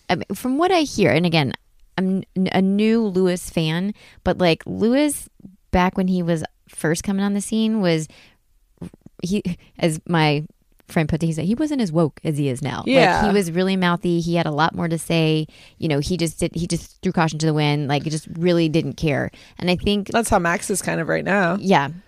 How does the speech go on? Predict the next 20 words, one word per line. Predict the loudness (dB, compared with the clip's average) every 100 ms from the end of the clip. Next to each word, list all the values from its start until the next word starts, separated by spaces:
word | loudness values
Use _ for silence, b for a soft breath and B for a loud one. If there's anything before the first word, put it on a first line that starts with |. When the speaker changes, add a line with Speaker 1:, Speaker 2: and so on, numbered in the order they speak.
| 0
Speaker 1:
I |
mean, | 4 4
I |
think | 2 0
it | 0
really | 2 2
shows, | 2 4
Speaker 2:
He's | 4
Speaker 1:
like, |
Speaker 2:
just | 4 6
calling | 6 6
Speaker 1:
his, |
Speaker 2:
people | 4 2
Speaker 1:
his | 2
Speaker 2:
idiots. | 4 4 4
Speaker 1:
maturity. | 2 4 6 4 0
Speaker 2:
<laughs> | 2
Speaker 1:
Yes, | 4 4
Speaker 2:
Right. | 2
Speaker 1:
exactly. | 2 2 2 -2 -6